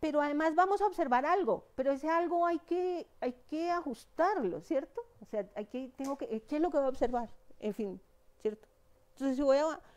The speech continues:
observar, por ejemplo, eh, los fenómenos térmicos, que son los más difíciles de observar, digamos, en el sentido de, y entonces voy a observar cómo se comporta un fluido cuando se calienta.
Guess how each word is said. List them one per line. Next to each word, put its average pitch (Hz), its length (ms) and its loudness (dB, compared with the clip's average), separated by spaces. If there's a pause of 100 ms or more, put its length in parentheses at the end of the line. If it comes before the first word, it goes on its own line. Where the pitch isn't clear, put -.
(140)
observar, 269 640 2
por 339 160 0
ejemplo, 311 680 0 (500)
eh, 196 640 -2 (100)
los 214 160 -4
fenómenos 247 540 -2
térmicos, 254 480 -2
que 180 140 -8
son 208 160 -6
los 233 80 -4
más 240 180 -2
difíciles 240 480 -6
de 202 80 0
observar, 180 760 -4
digamos, 185 460 -6
en 180 120 -6
el - 80 -12
sentido - 340 -12
de, - 100 -14 (1400)
y 240 140 -2
entonces 262 420 -4
voy 311 140 2
a - 20 4
observar 302 560 0
cómo 294 240 -2
se 311 100 -2
comporta 226 460 -2
un 247 100 -2
fluido 294 340 0
cuando 285 260 0
se 202 100 -4
calienta. 190 560 -4